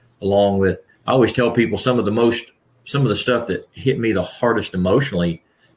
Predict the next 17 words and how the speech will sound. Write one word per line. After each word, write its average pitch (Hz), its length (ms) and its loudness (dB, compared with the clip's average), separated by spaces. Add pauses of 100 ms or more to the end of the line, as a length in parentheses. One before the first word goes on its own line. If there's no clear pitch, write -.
even 110 200 0
on 95 120 2
the 92 80 0
job, 90 680 0 (260)
um, 85 360 -2
was, 87 300 -2 (460)
you 110 100 -6
know, 101 140 2
you, 104 260 -4 (460)
in 117 120 -2
the 101 60 -4
fire 135 260 2
service, 110 380 0
if - 80 -12
you 113 80 -6
make 104 240 -2
a 85 260 -2